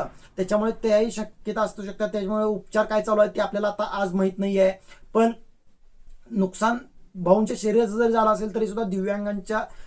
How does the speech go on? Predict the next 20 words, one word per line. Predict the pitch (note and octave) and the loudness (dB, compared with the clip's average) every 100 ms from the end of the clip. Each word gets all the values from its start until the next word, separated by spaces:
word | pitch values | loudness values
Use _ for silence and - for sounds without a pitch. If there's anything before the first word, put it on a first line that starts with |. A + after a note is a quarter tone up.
| - | -8
दिव्यांगांच्या | F#3 G3 G#3 G#3+ G3 | -2 -2 -2 -4 -2
ज्या | G#3 | -2
काही | G#3+ | -4
समस्या | - G3 G#3 G#3+ | -4 -4 -4 -4
आहेत, | G3+ - | -6 -6
तर | |
त्या | F#3 A3 | -6 -6
समस्यापैकी | - G3 G3 F#3 G3+ G#3+ - G#3+ A#3 - _ - | -4 -4 -4 -4 -4 -6 -6 -6 -6 -12 _ 0
काही | F#3 G#3+ | 0 2
समस्या | A3+ A3 G#3 G#3+ | 0 0 0 0
या | G#3 G#3 | 2 2
बच्चूभाऊंनी | G3 F#3 G3+ G#3 G#3 | 0 -4 -4 -4 -4
सोडवलेल्या | - F#3+ F#3+ G#3 G3+ | 0 2 4 2 2
आहेत | G3 G3 | 2 0
असं | F#3 | -4
आपण | G3 G#3+ | -4 -2
म्हणू | G3+ G3 | -2 -2
शकतो. | F#3+ G#3 | -4 -6
आणि | G#3 | -4
त्याच्यामधून | F#3 G3+ G3 G3 F3+ A3+ | -4 -4 -2 -2 -2 -6